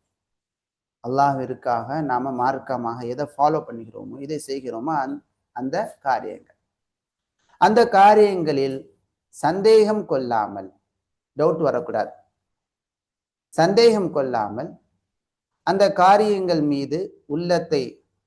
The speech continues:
தொடர்பு படுத்துவது அவசியமாகும். பிறகு அந்த காரியத்தில், அவற்றில் உறுதியாக இருந்து, அவற்றின் அடிப்படையில் அல்லாஹுவை நாம் வணங்க வேண்டும். இந்த நிலைக்கு பெயர்தான் அகீதா.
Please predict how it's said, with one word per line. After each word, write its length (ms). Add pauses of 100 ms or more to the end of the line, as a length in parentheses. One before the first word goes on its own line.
(200)
தொடர்பு 400
படுத்துவது 560
அவசியமாகும். 840 (1300)
பிறகு 340 (1120)
அந்த 260
காரியத்தில், 680
அவற்றில் 480
உறுதியாக 600
இருந்து, 360 (540)
அவற்றின் 400
அடிப்படையில் 760 (240)
அல்லாஹுவை 680 (280)
நாம் 520
வணங்க 400
வேண்டும். 440 (240)
இந்த 180
நிலைக்கு 380
பெயர்தான் 520 (240)
அகீதா. 540